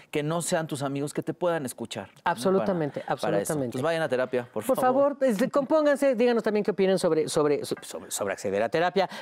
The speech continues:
Speaker 2: Claudia Lacaballero, como figuras públicas, sin reconocerse tal vez como activistas, ¿se sienten con la responsabilidad de lo que manifiestan y cómo eso influye a sus seguidores? Te preguntan.
Speaker 1: Ay, Claudia, qué pregunta tan
Speaker 2: No, no, no, no, no, no, no, no, no.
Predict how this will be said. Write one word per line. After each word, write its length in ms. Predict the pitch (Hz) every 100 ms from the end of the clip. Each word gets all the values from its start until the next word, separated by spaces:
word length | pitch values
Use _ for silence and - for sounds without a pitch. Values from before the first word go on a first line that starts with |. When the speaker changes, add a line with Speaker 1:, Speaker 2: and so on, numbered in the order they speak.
| -
Speaker 2:
Claudia 320 | 214 240 269
Lacaballero, 480 | 254 208 202 220 208
como 180 | 190
figuras 320 | 175 202 247 -
públicas, 380 | 220 214 214
sin 120 | - 180
reconocerse 500 | 160 165 156 196 214
tal 120 | 190
vez 120 | 185
como 140 | 208
activistas, 500 | 196 185 180 185 185 - -
¿se 160 | - 190
sienten 280 | 196 233 262
con 160 | 247
la 80 | 208
responsabilidad 540 | 175 - 170 - 170 190
de 100 | 214
lo 100 | 190
que 100 | 160
manifiestan 600 | 147 139 - 175 180 156
y 100 | 143
cómo 220 | - 190
eso 140 | 202 190
influye 320 | 170 147 175
a 40 |
sus 160 | - 131
seguidores? 520 | 120 104 104 113 151
Te 100 | 123
preguntan. 540 | 104 104 110 107 - - - - - -
Speaker 1:
Ay, 140 | 139
Claudia, 280 | 131 135 123
qué 80 | -
pregunta 300 | 143 127 123
tan 380 | 110 104 101 95 _ _ _ _ _ _ _ -
Speaker 2:
No, 240 | 131 131
no, 320 | 135 131 143
no, 180 | 135 127
no, 160 | 143 147
no, 220 | 151 165
no, 180 | 170 185
no, 220 | 190 180
no, 180 | 190 185
no. 220 | 175 180